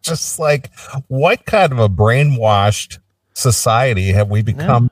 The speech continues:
Speaker 1: where the kids feel they can't even walk outside and enjoy a skateboard without wearing a mask?
Speaker 2: Well, well, they're dumb, and, and I guess on top of being dumb, they're also, um,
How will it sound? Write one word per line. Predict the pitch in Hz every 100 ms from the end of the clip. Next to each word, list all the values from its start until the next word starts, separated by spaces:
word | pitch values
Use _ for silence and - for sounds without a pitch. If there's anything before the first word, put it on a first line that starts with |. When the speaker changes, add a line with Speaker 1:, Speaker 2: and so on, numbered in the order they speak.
| 101
Speaker 1:
where | 104 101
the | 98
kids | - 156 139 123 104 -
feel | 104 98
they | 101 98
can't | - 110 107
even | 110 101 101
walk | 95 101
outside | 110 107 - 117 117 127
and | 98 92 - _ _ -
enjoy | 117 117 120 117 110
a |
skateboard | - - 143 151 - 98 104
without | 107 107 110 117
wearing | 117 139
a | 147
mask? | 165 220 247 190 190
Speaker 2:
Well, | 190 - _ _ _
well, | 233 269 262 - _ _ _ _ _ _ - - - _ _ -
they're | 226
dumb, | 254 254 156 190 - _
and, | 180 165 170 175 180 - _ - -
and | 190 175 185 175 - -
I | 160
guess | 185 202
on | 190 175
top | 185 202 196
of |
being | 175 202 170
dumb, | 165 226 240 202 214 190
they're | 165 175
also, | 170 185 - 208 196 190
um, | 180 170 170 175